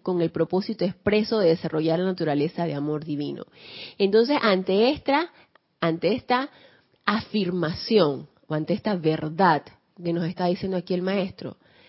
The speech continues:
díganme ustedes si ha-, debe haber algún motivo de queja o algún motivo de enojo ante las circunstancias que yo estoy viviendo.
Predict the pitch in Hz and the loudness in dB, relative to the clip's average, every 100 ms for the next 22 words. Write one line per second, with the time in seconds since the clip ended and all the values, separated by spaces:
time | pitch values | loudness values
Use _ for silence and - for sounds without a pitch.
0 | _ _ 190 175 170 185 208 - 240 196 | _ _ 0 2 2 2 -4 0 2 4
1 | 147 170 - _ _ _ _ _ _ - | 2 -2 -10 _ _ _ _ _ _ -8
2 | 190 170 160 - 170 165 185 185 170 - | 0 0 0 0 2 4 2 4 2 2
3 | 170 160 170 175 170 170 180 156 - 254 | -2 -2 -4 -4 -4 -4 -2 -4 -4 -10
4 | - - - _ _ _ _ _ _ _ | -8 -18 -20 _ _ _ _ _ _ _
5 | _ _ _ _ _ _ _ 190 165 160 | _ _ _ _ _ _ _ -6 -2 0
6 | 165 180 185 185 180 170 185 170 160 165 | 0 -2 -2 -2 -2 0 0 0 -2 -2
7 | 190 302 - 170 156 - _ _ _ _ | -2 -4 -4 -6 -8 -18 _ _ _ _
8 | _ _ _ _ _ _ - 175 170 175 | _ _ _ _ _ _ -8 -6 -2 -2
9 | 175 - 170 160 165 175 175 180 226 180 | -2 -4 -6 -4 -6 -4 -4 -4 -8 -4
10 | 165 - 165 165 170 170 254 254 175 95 | -6 -6 -8 -6 -4 -2 -2 -4 -8 -12